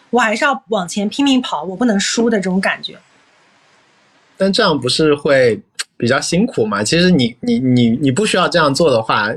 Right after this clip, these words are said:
Speaker 2: 肯定就是不说怎么样的话，其实我们肯定都是超市财务自由嘛，对吧？<laughs> 吃饭肯定没有问题了嘛。那你，你，你这样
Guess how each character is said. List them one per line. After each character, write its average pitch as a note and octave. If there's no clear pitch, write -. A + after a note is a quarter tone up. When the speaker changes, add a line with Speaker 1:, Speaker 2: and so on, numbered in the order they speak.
Speaker 2:
肯 A2+
定 D3+
就 F3
是 D3+
不 G3+
说 F#3
怎 A#2+
么 B2
样 E3
的 C3
话， C3+
其 C3+
实 E3
我 B2
们 A#2
肯 B2
定 A#2+
都 C#3+
是 D3
超 G3+
市 A3
财 A#2
务 A#2
自 A2+
由 G2
嘛， G2
对 A2
吧？ D3
<laughs> -
吃 -
饭 A3
肯 D#3+
定 B2+
没 A#2+
有 B2+
问 C#3
题 A#2+
了 G#2
嘛。 G#2+
那 D3+
你， C3
你， A#2+
你 A#2
这 B2+
样 C#3